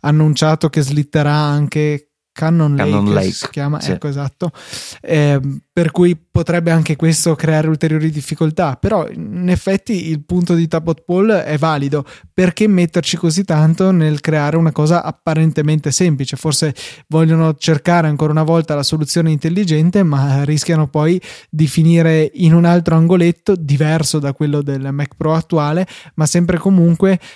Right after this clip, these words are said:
Speaker 1: eh, un computer tanto di nicchia, tanto specializzato e particolare, che poi però non viene apprezzato quanto speravano dagli utenti.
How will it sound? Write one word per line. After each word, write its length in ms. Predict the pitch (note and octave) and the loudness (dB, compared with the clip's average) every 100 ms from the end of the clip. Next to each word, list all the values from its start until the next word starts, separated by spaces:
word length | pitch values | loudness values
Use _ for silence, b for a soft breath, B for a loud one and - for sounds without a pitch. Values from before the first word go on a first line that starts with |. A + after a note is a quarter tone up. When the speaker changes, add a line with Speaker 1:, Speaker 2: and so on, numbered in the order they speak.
| B | B
Speaker 1:
eh, 180 | D3+ C#3+ | -6 -2
un 580 | D3 D#3 D#3 D3 C#3+ C3+ | 0 2 2 0 -2 -2
computer 840 | - E3 F3 F#3 E3 D#3 D3+ C#3+ - | 0 0 0 -2 -2 -2 -4 -6 -6
tanto 360 | F3+ F#3 F3 E3+ | -2 0 2 0
di 140 | F#3+ | 0
nicchia, 400 | F#3 E3+ - F3+ | 0 -2 -2 -4
tanto 580 | E3 F3 F3 D#3+ E3 D#3 | 0 0 2 0 0 0
specializzato 920 | - - E3 - E3 D#3+ E3 E3 D3+ | -2 -6 -6 -2 -2 -2 0 0 0
e 80 | D3+ | -2
particolare, 840 | D#3 D3 E3+ F#3 F3+ C#3+ D3 E3 | -4 -6 -4 -2 -2 -2 -2 -4
che 140 | D#3 D3+ | -4 -6
poi 240 | - C#3+ | -6 -8
però 260 | C#3+ C#3+ D3 | -6 -4 0
non 220 | D3+ C#3+ | 0 0
viene 280 | C#3+ D3 C#3+ | 0 0 -2
apprezzato 640 | C3+ D3+ C#3+ D3 C#3 D#3+ | -2 -4 -4 -4 -4 -6
quanto 320 | C#3+ D3 C#3 C#3+ | -4 -4 -4 -6
speravano 800 | - D#3+ C#3+ C3+ C#3+ C#3+ C#3 C3+ | -4 -4 -2 -2 -2 -2 -4 -6
dagli 220 | C#3 C3+ | -8 -8
utenti. 520 | C3 D3 C#3+ C3+ D3 | -6 -4 -4 -4 -10